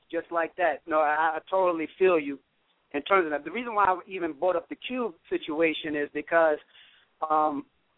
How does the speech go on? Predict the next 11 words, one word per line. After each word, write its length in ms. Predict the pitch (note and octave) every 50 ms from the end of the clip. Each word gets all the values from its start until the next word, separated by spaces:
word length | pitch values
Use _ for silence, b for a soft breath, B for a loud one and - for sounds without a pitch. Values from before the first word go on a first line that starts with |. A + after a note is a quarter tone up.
| _ _ -
in 100 | F3 E3
my 240 | E3 F3 G3 G#3 G#3 G3+ - -
studies 360 | G#3 G3+ G3 F3 D#3+ D3+ D3 D#3
and 200 | D#3 C#3+ C#3+ C#3+
really 260 | D3+ E3+ F3 E3+ E3+
going 480 | D#3 - D#3+ E3+ D#3+ D#3 D3+ C#3+ C#3+ C#3
hard 320 | - - F3+ E3+ D#3+ D#3 D3+ _
body 360 | E3+ E3 D#3+ D#3+ D#3 D#3 D3+ D3 C#3+ C#3+ D3
with, 180 | D#3+ D#3 D3+ D3+ - -
um, 500 | D#3+ C#3+ C#3+ C#3+ C#3+ C#3 C3+ C3+ C3 C3 - _ _ _ _ _ _ _ _ _ _
the 100 | - C#3